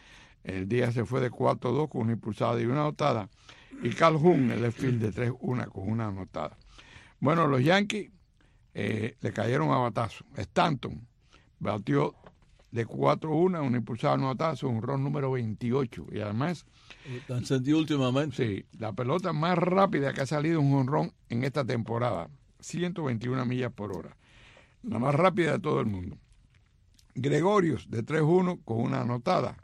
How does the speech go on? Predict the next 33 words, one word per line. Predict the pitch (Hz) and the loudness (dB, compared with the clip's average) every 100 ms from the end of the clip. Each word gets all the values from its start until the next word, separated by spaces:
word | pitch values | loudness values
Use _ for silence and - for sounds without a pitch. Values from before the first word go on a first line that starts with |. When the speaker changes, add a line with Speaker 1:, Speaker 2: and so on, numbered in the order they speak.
| _ - - - - - - | _ -20 -20 -20 -20 -20 4
Speaker 1:
Hick, | 190 214 - - - _ | 4 4 -4 -16 -20 _
el | 98 | -12
center | 95 139 135 151 | -4 -2 0 2
field, | 190 170 - - _ _ _ _ _ _ _ - - - - _ | 4 2 0 -12 _ _ _ _ _ _ _ -20 -20 -20 -20 _
batió | - 110 151 | -4 0 0
su | 135 160 | 2 4
jonrón | 143 139 156 147 | 4 4 2 2
número | 160 180 175 | 2 2 2
veinte, | 170 156 - - _ | 2 0 -6 -10 _
batió | - - 117 | -12 -4 -2
de | 120 | 0
tres | 143 135 | 0 2
uno, | 156 160 | 2 0
impulsó | 127 107 - 127 | -4 -6 -4 -4
dos, | 117 135 180 - | 0 0 -2 -6
anotó | - 101 - - - | -10 -10 -8 -10 -4
una. | 135 117 107 98 | -2 0 -2 -8
Bird, | 95 202 208 170 - | 0 2 2 0 -8
la | - 95 | -10 -8
primera | 120 151 156 | -4 -2 -2
base, | 190 175 - - _ - - - - - - _ - | -2 -4 -12 -18 _ -20 -20 -20 -20 -20 -20 _ -6
eh, | 120 117 123 | -2 0 -2
batió | 110 104 127 131 | -4 -2 0 0
de, | 127 120 - | -2 -6 -14
de | 104 107 | -8 -8
tres | 107 170 139 | -2 -2 2
cero, | 190 185 | 2 2
pero | 208 104 | -4 -6
im-, | 107 - | -6 -8
anotó | - 98 143 | -10 -6 -6
una. | 165 165 170 - - | -2 -2 -2 -4 -8
Andújar, | 104 117 170 220 180 135 98 - - | -4 -2 2 4 2 0 -8 -18 -14
el, | - - 98 95 | -10 -8 -8 -8